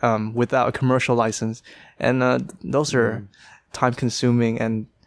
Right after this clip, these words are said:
Speaker 1: our deadline for the light show was up. And so we end up, you know, not, not doing it. And it was, that's pretty sad, but I think overall F A A has, has done a great job, um, regarding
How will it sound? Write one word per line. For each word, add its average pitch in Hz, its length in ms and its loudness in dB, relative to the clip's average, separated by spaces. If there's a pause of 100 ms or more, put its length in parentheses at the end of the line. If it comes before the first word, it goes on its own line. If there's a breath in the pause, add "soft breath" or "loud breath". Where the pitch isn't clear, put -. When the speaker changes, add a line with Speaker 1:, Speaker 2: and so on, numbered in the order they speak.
(140)
Speaker 1:
our 120 140 4
deadline 120 400 4
for 120 140 0
the 113 60 2
light 113 140 4
show 113 140 0
was 110 160 0
up. 113 220 2
And 120 100 -2
so 113 340 -2 (440 soft breath)
we 120 120 4
end 120 100 4
up, 117 140 0 (140)
you 135 120 -2
know, 113 140 -2
not, 120 300 -4 (140)
not 123 180 -2
doing 143 240 0
it. 113 140 2
And 107 100 -2
it 107 60 -2
was, - 340 -8 (640 soft breath)
that's - 160 -12
pretty 170 200 -4
sad, 117 380 0
but 113 240 4 (140)
I - 200 -2
think 123 380 2
overall 117 640 2
F 127 160 0
A 123 80 4
A 120 80 4
has, - 260 -4 (140)
has - 140 -4
done 127 140 4
a 123 60 2
great 123 220 2
job, 123 400 2 (220)
um, 107 280 -6
regarding 117 500 0